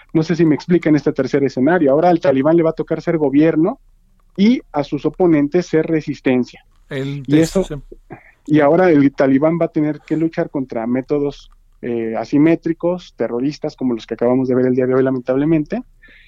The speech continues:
Speaker 1: y eso puede ser también un nuevo escenario de tensiones donde las grandes potencias puedan estar invirtiendo dinero en tratar de cuidar estos grupos, ¿no?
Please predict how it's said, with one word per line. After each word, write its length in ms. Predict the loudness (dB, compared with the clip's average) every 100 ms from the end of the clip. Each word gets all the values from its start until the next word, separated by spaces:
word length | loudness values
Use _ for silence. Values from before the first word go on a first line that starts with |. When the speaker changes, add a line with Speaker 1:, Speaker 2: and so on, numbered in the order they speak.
| _ _
Speaker 1:
y 180 | 2 4
eso 220 | 2 -2
puede 260 | -2 0 0
ser 180 | -2 -2
también 560 | 0 0 0 -2 -4 -6 -4
un 180 | 0
nuevo 240 | 2 0 -2
escenario 440 | -4 -6 -2 0
de 100 | -2
tensiones 600 | -2 -4 -2 -4 -2 -4
donde 260 | 0 0 0
las 180 | -2 -2
grandes 380 | 2 2 2 0
potencias 580 | -4 0 0 0 -4
puedan 300 | 0 0 2
estar 220 | 0 -2 0
invirtiendo 560 | 0 -2 -2 0 2
dinero 440 | 2 4 2 0 -2 -12 -20 -4
en 160 | -2
tratar 500 | 2 0 0 0 0
de 220 | 0 -2 -2 -10 _ _ _ _ _
cuidar 240 | 0 0
estos 260 | -2 -6 -2
grupos, 440 | 0 -2 -4 -6
¿no? 160 | -6 -6